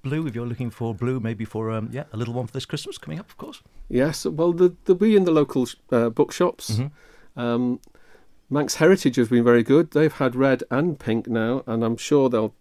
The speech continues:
Speaker 2: they'll twist their arm and they'll have blue in their museums. Um, you can actually buy them online as well. From, if you have people across, they can go online to bunch creative dot I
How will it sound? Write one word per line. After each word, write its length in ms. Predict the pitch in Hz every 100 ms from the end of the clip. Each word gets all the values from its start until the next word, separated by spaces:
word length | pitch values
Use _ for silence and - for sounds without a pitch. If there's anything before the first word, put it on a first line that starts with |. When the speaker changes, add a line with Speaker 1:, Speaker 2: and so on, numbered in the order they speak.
| -
Speaker 2:
they'll 120 | 120
twist 280 | - 120 -
their 160 | 113 113
arm 180 | 110
and 80 | 117
they'll 80 | 113
have 220 | 110 107
blue 200 | 120 117
in 100 | 110
their 240 | 113 107 107 - - -
museums. 760 | 120 113 120 131 160 160 - - _ - - - -
Um, 360 | 113 117 117 -
you 160 | 123 110
can 140 | 131 131
actually 300 | 143 - 120
buy 220 | 127 123
them 200 | 120 117
online 540 | 120 135 120 123 120
as 120 | 113 110
well. 280 | 127 110 110
From, 460 | - 107 110 -
if 140 | 127 135
you 60 |
have 140 | 113 -
people 280 | 123 110 107
across, 400 | 123 120 - -
they 120 | 110
can 200 | 117 107
go 160 | 110 113
online 460 | 110 110 113 107 -
to 300 | 110 101 - -
bunch 240 | 123 123
creative 520 | - 120 117 143 135 -
dot 180 | 123 -
I 160 | 123